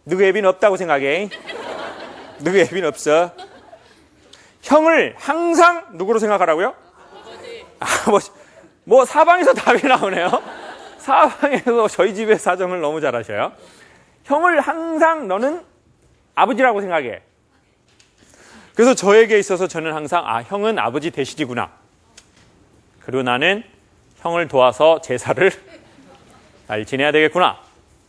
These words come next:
이게 저의 엄마에 대한 첫 번째 인식이었습니다. 그리고 제가 이제 자라면서 저는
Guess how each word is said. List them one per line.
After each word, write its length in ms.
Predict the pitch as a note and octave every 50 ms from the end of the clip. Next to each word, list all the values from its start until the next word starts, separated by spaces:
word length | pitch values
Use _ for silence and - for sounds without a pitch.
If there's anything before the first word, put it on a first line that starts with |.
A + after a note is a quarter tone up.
| _ _ _ _ _
이게 240 | C#3+ C#3 D#3 F3 E3
저의 480 | - E3 D#3 D#3 D#3+ D#3+ D#3+ D#3 - _ _ _ _ _
엄마에 400 | C3 C3+ C#3 C#3+ C#3+ C#3 B2+ A#2+
대한 420 | B2+ B2+ C3 C3+ C#3 C#3 C#3+ E3 _
첫 220 | - - D3 - -
번째 560 | C#3 C3 B2+ - - C3+ C#3 C#3 C#3 C#3 - -
인식이었습니다. 640 | C#3 C3 C#3+ C3 D#3 B2 G#2+ - - - _ _ _ _ _ _ _ _ _ _ _ _ _ _ _ _ _ _ _
그리고 220 | _ - D3+ F3+ F#3+
제가 260 | F#3+ F#3 F3+ F3+ F3+
이제 140 | E3+ F3+ F3+
자라면서 840 | D3+ F3 D#3+ E3 E3 E3+ E3 D#3 - D#3+ B2 A#2+ C#3+ F#3+ A#3 _ _ _ _ _ _ _ _ _ _ _
저는 440 | - A#2+ B2+ C3+ C#3+ C#3+ C#3+ C#3+